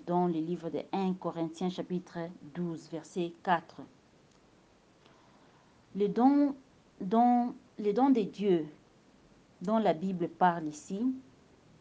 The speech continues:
c'est par exemple le don de parler en langue, le don de prophétiser, le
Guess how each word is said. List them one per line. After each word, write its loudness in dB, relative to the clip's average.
c'est 2
par 2
exemple 0
le 2
don 2
de 0
parler 2
en 0
langue, 2
le -2
don 0
de -2
prophétiser, 0
le 0